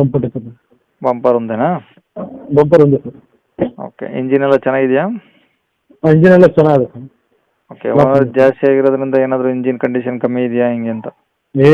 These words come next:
Speaker 1: ಏನಿಲ್ಲ ಸರ್, ಜಬರ್ ಹೋಗಿದೆ ಸರ್.
Speaker 2: ಹಾ.
Speaker 1: ಎಕ್ಸ್ಟ್ರಾ ಫಿಟ್ಟಿಂಗ್, ವೀಲ್ ಕ್ಯಾಪ್ ಹಾಕಿದ್ದೇವೆ ಸರ್, ಡೋರ್ ಬೀಡಿಂಗ್.
Speaker 2: ಹ್ಮ್.
Speaker 1: ಡೋರ್ ವೈಸರ್, ಮತ್ತೆ ಹೊಸ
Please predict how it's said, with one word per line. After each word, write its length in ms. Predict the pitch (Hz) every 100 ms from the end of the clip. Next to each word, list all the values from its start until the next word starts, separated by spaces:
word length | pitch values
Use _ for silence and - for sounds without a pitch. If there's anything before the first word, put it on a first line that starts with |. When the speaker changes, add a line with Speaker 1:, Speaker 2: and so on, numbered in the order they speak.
| 165
Speaker 1:
ಏನಿಲ್ಲ 460 | 139 139 160 170 156
ಸರ್, 180 | 156
ಜಬರ್ 240 | 131 135 147
ಹೋಗಿದೆ 200 | 139 127
ಸರ್. 280 | - 160 165 _ _ _
Speaker 2:
ಹಾ. 100 | 117
Speaker 1:
ಎಕ್ಸ್ಟ್ರಾ 300 | 123 110 165
ಫಿಟ್ಟಿಂಗ್, 380 | 147 139 160 151 160 160 156 156 151 _ -
ವೀಲ್ 180 | 151 160
ಕ್ಯಾಪ್ 160 | 165 147
ಹಾಕಿದ್ದೇವೆ 300 | 135 143 139
ಸರ್, 300 | 139 156 135
ಡೋರ್ 180 | 156
ಬೀಡಿಂಗ್. 500 | 139 143 139 123 151 - _ _ -
Speaker 2:
ಹ್ಮ್. 400 | 127 117 110 127 _ _ _ _ _ _ _ _ -
Speaker 1:
ಡೋರ್ 180 | 143 156
ವೈಸರ್, 480 | 151 147 147 127 151
ಮತ್ತೆ 320 | 147 - 151
ಹೊಸ 240 | 135 127